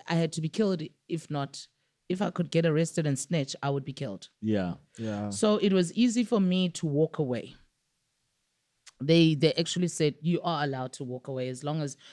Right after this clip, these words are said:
Speaker 1: you never reveal till you die who our name, what our names are."
Speaker 2: God damn.
Speaker 1: Yeah, like the bigger bosses, which I would never. I,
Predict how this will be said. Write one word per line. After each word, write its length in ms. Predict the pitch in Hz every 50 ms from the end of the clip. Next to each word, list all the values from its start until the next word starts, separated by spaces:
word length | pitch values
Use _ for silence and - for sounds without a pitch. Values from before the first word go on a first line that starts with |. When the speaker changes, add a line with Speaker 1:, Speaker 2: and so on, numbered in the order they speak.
| - _ _
Speaker 1:
you 120 | 170 180
never 260 | 180 170 170 175 175 170
reveal 480 | 165 165 165 143 160 160 156 156 151 - - _
till 180 | - - 220 208
you 180 | 196 185 165 147
die 320 | 151 160 147 139 131 131
who 180 | 131 151 170 160
our 120 | 139 139
name, 300 | 143 160 185 214 202 185 - -
what 200 | 135 147 151 147
our 100 | 135 131
names 300 | 143 165 202 214 190 143
are." 140 | - - - _ _ _ _ _ _ _ _ _ _ _ _ _ _ _ _ _
Speaker 2:
God 140 | - - _ _
damn. 280 | 90 87 80 - - - _ _ _ _ _ _ _
Speaker 1:
Yeah, 280 | 156 151 151 139 139 139
like 240 | 147 156 156 135 139
the 80 | 160
bigger 280 | 135 - 160 147 151 143
bosses, 520 | 131 135 131 123 - 120 117 143 - - - 165 - - - - _ _ _ _ _ _ _ - - -
which 280 | - 180 208 208 208 -
I 60 | 175
would 200 | 156 156 147 -
never. 380 | 139 139 139 120 131 120 135 143 151 156 - _
I, 260 | - 131 135 131 131